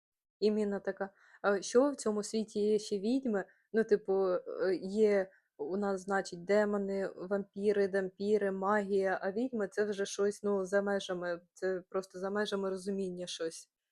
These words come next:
Книга поділена на, на три частини, і це вже починається друга частина, ще трошечки лишилося.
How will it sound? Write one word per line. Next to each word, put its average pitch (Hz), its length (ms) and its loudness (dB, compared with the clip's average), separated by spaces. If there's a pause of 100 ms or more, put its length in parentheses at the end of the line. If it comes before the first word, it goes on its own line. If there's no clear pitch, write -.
(180)
Книга 240 320 0
поділена 202 680 2
на, 196 60 -8
на 208 180 -2
три 208 200 -4
частини, 254 520 -2
і 190 40 0
це 240 180 0
вже 202 160 0
починається 208 580 -6
друга 202 320 0
частина, 180 540 -14
ще - 180 -2
трошечки - 560 -6
лишилося. - 640 -8